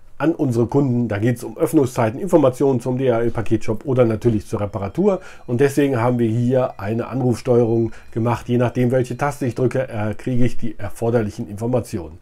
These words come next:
Der Vorteil ist, seitdem wir nicht mehr tausend Fragen beantworten müssen zum D-H-L-Paketshop, haben wir hier nur noch ein Drittel der Anrufe und das geht natürlich super, weil da können wir uns auf unsere Arbeit konzentrieren. Das war eigentlich schon die Aufgabe, die wir stellen mussten. Jetzt habe ich dann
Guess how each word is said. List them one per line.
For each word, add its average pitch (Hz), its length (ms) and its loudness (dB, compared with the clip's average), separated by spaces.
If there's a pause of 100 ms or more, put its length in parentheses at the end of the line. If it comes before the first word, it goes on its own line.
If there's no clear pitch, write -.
(460)
Der 123 120 0
Vorteil 202 340 8
ist, 180 200 6
seitdem 139 300 2
wir 131 120 4
nicht 151 200 0
mehr 131 320 4
tausend 107 320 -4
Fragen 147 280 0
beantworten 156 460 -2
müssen 131 260 -6
zum 110 180 -2
D-H-L-Paketshop, 110 840 -4 (400)
haben 123 360 2
wir 123 140 4
hier 123 220 2
nur 123 120 4
noch 117 220 2
ein 135 180 -2
Drittel 160 380 6 (240)
der 131 240 2
Anrufe 131 640 -2
und 110 260 -6
das - 300 -8
geht 110 240 -6
natürlich 117 500 -6
super, 110 560 0
weil 113 160 -4
da 110 100 -4
können 139 180 -2
wir 139 60 -2
uns 127 140 -4
auf 120 200 -8
unsere 135 400 -2 (100)
Arbeit 110 280 2
konzentrieren. 85 680 -10 (280)
Das 156 180 -2
war 165 140 8
eigentlich 147 220 0
schon 131 180 0
die 135 160 -6
Aufgabe, 123 480 2
die 110 160 -4
wir 123 80 0
stellen 85 300 -6
mussten. 87 240 -10
Jetzt 127 160 -4
habe 240 160 4
ich - 100 -8
dann 208 320 2